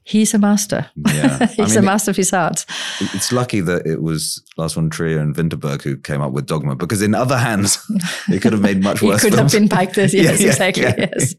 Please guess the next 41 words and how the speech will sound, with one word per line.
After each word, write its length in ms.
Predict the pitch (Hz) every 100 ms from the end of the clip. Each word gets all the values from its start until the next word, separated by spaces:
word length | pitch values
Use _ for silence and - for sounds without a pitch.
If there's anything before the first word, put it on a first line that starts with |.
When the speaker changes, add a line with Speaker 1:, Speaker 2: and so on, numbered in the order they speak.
| _
Speaker 2:
exactly. 400 | - - 208 254
Speaker 1:
<gasps> 680 | 349 330 285 262 233 202 180
Speaker 2:
Um, 140 | 180
Speaker 1:
Yeah. 300 | 175 165 170 170
Speaker 2:
two 640 | - 151 151 147 135 117 - _
young 240 | - 110 107
people 240 | 104 87
who 80 | 92
wanna 200 | 90 95
be 140 | 85 82
producers 640 | 80 82 80 - 76 71 - _ _ _
who 520 | 87 85 78 78 76 - _ _ _ _ _ -
have 240 | 78 78
the 160 | 85 85
energy 360 | 92 90 80 85
and 120 | 82
the 80 | 82
optimism 480 | 85 85 82 78 78
to 100 | 80
dive 340 | 90 85 78
into, 720 | 85 78 80 78 76 73 73 71
uh, 60 | 85
dive 260 | 82 92
into 220 | 87 82 82
the 80 |
flames 460 | 80 85 80 78 78
and 180 | 71 69 -
fight 340 | - 98 92 -
the 60 |
rolling 400 | 82 87 85 82
tide 260 | 80 82 76
of 100 | 69
capitalism 580 | 87 80 80 78 78 78
and 120 | 73
big 200 | - 82
tech. 300 | - 82 - - - - -
What 160 | 92 110
would 100 | 117
your 160 | 101 90
advice 340 | 76 73 73
be? 280 | - 50